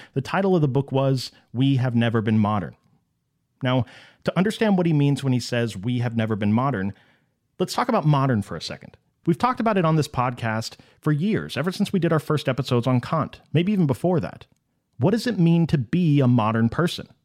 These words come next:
You know, you can use the word modern to describe something in normal, everyday conversation, and it more or less just means that something was recent,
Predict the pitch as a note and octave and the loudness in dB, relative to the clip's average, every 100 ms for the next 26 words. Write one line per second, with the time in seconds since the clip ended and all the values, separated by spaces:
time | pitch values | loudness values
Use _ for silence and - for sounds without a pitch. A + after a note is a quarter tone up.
0 | _ _ _ _ - F3+ F#3 F#3 F#3+ G#3 | _ _ _ _ -2 0 0 2 2 2
1 | A#3 G#3+ F#3+ B2 A#2+ A#2+ A#2 D2 B1 F2 | 2 0 2 4 2 2 -2 -6 -10 -10
2 | B2+ C#3 - D3 D#3 C3+ C#3 C#3 B2+ B2 | -8 -6 -4 -4 -4 -4 -4 -2 0 2
3 | A#2 B2 B2 A#2+ A#2+ - A2+ B2 A2 G#2+ | 2 2 2 2 0 -2 -2 -2 -2 -4
4 | A2+ G#2+ G2+ - C3 - G2+ - - - | -2 -2 -2 -2 -2 2 0 -2 -10 -20
5 | _ _ D3+ D3+ E3 F3 E3+ A#3+ A#3+ G#3+ | _ _ -4 -2 -2 2 2 2 2 0
6 | - F#3 - D3 D3+ - - C3+ B2 A#2+ | -2 -4 0 2 2 -2 -4 -2 0 0
7 | A#2+ G#2+ A2+ F3+ - - - | 0 -2 0 0 -2 -12 -16